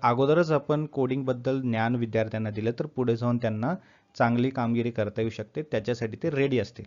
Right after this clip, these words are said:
म्हणजे कोडिंग सारख्या गोष्टीसाठी ते पुढे जाऊन रेडी असतील. सी काय म्हणतोय? Exam will be coding based only. जी परीक्षा असतील ती फक्त कोडिंग बेस्ड असतात, म्हणून त्यांना अगोदरपासूनच कोडिंग शिकवलं पाहिजे.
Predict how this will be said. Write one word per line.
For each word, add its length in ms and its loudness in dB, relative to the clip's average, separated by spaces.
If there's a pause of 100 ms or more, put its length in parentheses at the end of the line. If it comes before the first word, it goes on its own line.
म्हणजे 160 -4
कोडिंग 440 -2
सारख्या 340 0
गोष्टीसाठी 600 -4
ते 80 -2
पुढे 300 0
जाऊन 220 0
रेडी 240 0
असतील. 280 -6 (1900)
सी 220 2
काय 140 6
म्हणतोय? 320 4 (100)
Exam 360 0
will 200 -2
be 120 -2 (240)
coding 280 4
based 340 -2
only. 180 -8 (520)
जी 80 -2
परीक्षा 400 2
असतील 260 -6
ती 60 -4
फक्त 360 -8
कोडिंग 280 2
बेस्ड 220 0
असतात, 300 -6
म्हणून 220 0
त्यांना 320 -2 (340)
अगोदरपासूनच 760 0
कोडिंग 300 -2
शिकवलं 340 -4
पाहिजे. 320 -8